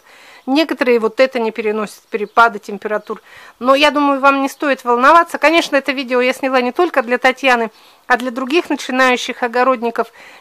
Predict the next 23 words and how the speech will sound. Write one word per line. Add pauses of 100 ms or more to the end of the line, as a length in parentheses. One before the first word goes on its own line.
Не
воспринимайте
сильно
близко
к
сердцу,
когда
один
т-, (220)
когда (260)
какой-нибудь
один (100)
из
сортов (160)
ведет
себя
как-то
не
так.
Все
они
реагируют
по-разному.